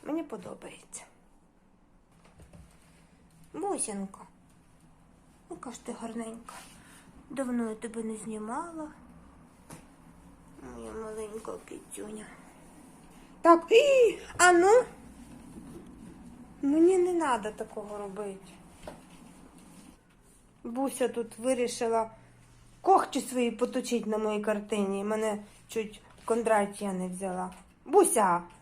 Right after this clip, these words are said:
Ну-ну-ну. В тебе є когтіточка. Що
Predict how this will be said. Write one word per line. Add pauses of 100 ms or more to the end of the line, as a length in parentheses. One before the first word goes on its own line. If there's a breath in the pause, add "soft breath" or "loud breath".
(1500 soft breath)
Ну-ну-ну. (2000)
В
тебе
є
когтіточка. (680)
Що